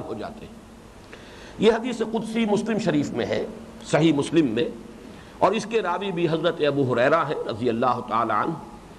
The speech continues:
اور اس کا پہلا حصہ حدیث قدسی ہے، یعنی اللہ تعالیٰ فرماتا ہے۔ نبی اکرم صلی اللہ علیہ وسلم سے حضرت ابو ہریرہ روایت کر رہے ہیں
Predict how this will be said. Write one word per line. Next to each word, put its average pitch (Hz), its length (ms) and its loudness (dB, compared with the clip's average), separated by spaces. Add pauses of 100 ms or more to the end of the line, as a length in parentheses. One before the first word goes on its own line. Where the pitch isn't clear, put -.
(500)
اور 180 120 6
اس 202 220 0
کا 220 160 2
پہلا 233 420 0
حصہ 185 280 -6 (140)
حدیث 165 300 -4 (120)
قدسی 180 500 2
ہے، 220 40 0 (120)
یعنی 135 300 4
اللہ 131 360 2
تعالیٰ 185 400 2 (100)
فرماتا 104 540 -6
ہے۔ - 40 -12 (1500)
نبی 175 380 4
اکرم 190 360 -2
صلی 165 100 -2
اللہ 160 160 2
علیہ 156 240 0
وسلم 185 440 0
سے 165 80 2
حضرت 143 360 2
ابو 139 280 6
ہریرہ 156 240 6
روایت 131 440 0
کر 135 120 0
رہے 123 300 2
ہیں 123 160 2